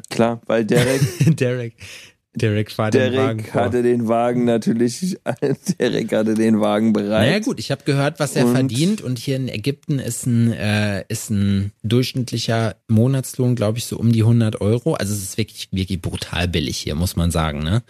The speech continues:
Speaker 2: Äh, ähm, es ist, also, da komm ich gleich noch zu, ich will auch nicht zu
Speaker 1: Einmal fühlen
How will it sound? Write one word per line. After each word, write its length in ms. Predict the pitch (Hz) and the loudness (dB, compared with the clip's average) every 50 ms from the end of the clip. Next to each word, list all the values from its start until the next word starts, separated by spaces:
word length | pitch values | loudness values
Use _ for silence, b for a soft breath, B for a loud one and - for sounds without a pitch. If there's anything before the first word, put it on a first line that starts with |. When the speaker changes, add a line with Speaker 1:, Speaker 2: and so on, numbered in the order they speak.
| B B B B B B B B B B - | B B B B B B B B B B -2
Speaker 2:
Äh, 320 | - 113 110 110 107 104 - - | 2 2 2 2 2 0 -2 -2
ähm, 400 | 107 104 101 101 101 101 98 - - | 0 0 2 2 2 0 0 -2 -4
es 160 | - 113 - | -6 -6 -4
ist, 280 | 131 127 - - - - _ _ _ _ _ _ _ - | -4 -6 -6 -8 -14 -16 _ _ _ _ _ _ _ -2
also, 320 | 117 113 107 107 104 104 - _ _ _ - | -2 0 0 0 0 -2 -2 _ _ _ -12
da 60 | 107 | -6
komm 180 | - - 135 135 | -2 0 2 2
ich 100 | - - | 0 0
gleich 280 | 117 113 131 139 - | -2 -2 -2 -2 -2
noch 140 | 160 135 - | -4 -6 -6
zu, 160 | - - 127 | -4 -4 -4
ich 160 | 110 98 - | -4 -2 -2
will 80 | 120 120 | -2 0
auch 100 | 113 113 | 0 2
nicht 200 | 117 131 - - | 0 -2 -2 -4
zu 180 | - 139 127 110 | -6 -6 -4 -2
Speaker 1:
Einmal 640 | - 117 131 160 180 185 180 175 170 170 170 160 160 160 | 0 2 2 2 2 2 2 2 0 0 0 0 -2 -2
fühlen 680 | - - - - 147 139 139 139 135 135 135 139 139 | -6 -10 -6 -2 2 2 4 4 4 2 0 -2 -4